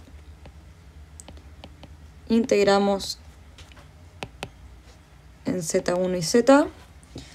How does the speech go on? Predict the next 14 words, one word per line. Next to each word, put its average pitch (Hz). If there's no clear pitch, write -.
Y 208
nos 220
queda 226
que 233
logaritmo 196
de 98
P 95
dos 95
en -
P -
uno 254
es 185
igual 185
a, 226